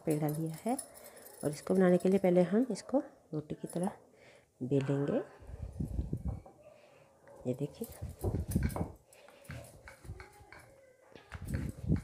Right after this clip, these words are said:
बिल्कुल रोटी की तरह हमने बेलना है। ये देखिए, हमारी रोटी की तरह ये बेल चुका है।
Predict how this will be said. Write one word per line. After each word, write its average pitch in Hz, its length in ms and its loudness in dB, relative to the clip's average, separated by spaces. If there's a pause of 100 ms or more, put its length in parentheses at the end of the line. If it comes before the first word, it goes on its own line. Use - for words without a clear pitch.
(560)
बिल्कुल 160 340 -4
रोटी 175 300 -2
की - 160 -12
तरह 180 180 0
हमने 180 220 0
बेलना 180 320 -6
है। 262 80 -2 (440)
ये - 80 -4
देखिए, 135 280 -6
हमारी 147 280 -4
रोटी 147 200 -6
की - 100 -10
तरह 151 180 -6 (100)
ये 160 60 -2
बेल 151 160 -2
चुका - 300 -4
है। 254 60 -6